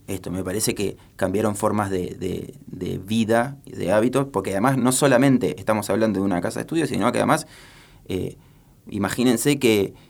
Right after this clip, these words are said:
mucha gente, al día de hoy lo sigue siendo, viaja a Capital Federal para trabajar y para estudiar, con lo cual la lejanía de su,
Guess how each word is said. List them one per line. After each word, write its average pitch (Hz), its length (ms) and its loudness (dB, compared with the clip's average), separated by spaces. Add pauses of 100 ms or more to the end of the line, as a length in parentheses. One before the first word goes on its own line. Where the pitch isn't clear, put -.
(200)
mucha 127 380 2
gente, 147 580 0 (540)
al 92 180 -4
día 104 160 2
de 107 60 4
hoy 120 100 6
lo 92 80 4
sigue 113 220 0
siendo, 151 420 0 (300)
viaja 127 340 4
a 98 40 -4
Capital 95 340 0
Federal 127 300 2
para 101 240 0
trabajar 110 460 -2
y 160 40 4
para 113 180 2
estudiar, 147 320 0
con 90 160 0
lo 95 140 0
cual 113 320 4 (320)
la 95 200 -4
lejanía 117 600 2
de 101 120 -2
su, - 220 -10